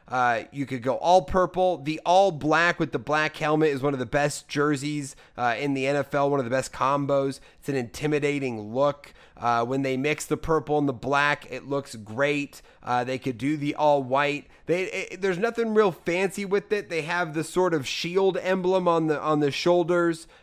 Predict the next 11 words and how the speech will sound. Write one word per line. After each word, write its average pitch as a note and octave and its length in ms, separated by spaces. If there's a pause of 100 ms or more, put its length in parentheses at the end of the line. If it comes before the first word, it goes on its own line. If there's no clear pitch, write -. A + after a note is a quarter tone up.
uh, C#3 260
numbers E3+ 460
on E3+ 160
the E3 80
shoulders, E3+ 680 (220)
modern D#3+ 460
font, E3+ 500
and D#3+ 140
that's G#3 240
about F#3+ 260
it. F#3+ 300